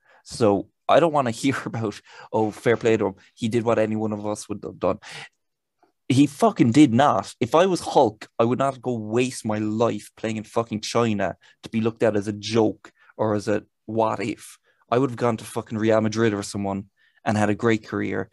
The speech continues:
and done amazing things in a sport that I enjoy, rather than saying, "Well, I'm,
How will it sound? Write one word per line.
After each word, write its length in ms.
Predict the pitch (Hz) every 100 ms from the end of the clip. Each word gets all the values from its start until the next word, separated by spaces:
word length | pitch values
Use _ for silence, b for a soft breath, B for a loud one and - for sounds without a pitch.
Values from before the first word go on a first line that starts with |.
| _ -
and 140 | 110
done 140 | 113
amazing 400 | 104 110 107 104
things 400 | - 104 101 98 -
in 60 | 101
a 40 |
sport 360 | - 120 110 110
that 100 | 104
I 80 | 104
enjoy, 540 | 107 107 117 107 - _ b b
rather 280 | 110 113 110
than 340 | 104 107 101 _
saying, 320 | - 110 101 - B B
"Well, 140 | 117 117
I'm, 180 | 107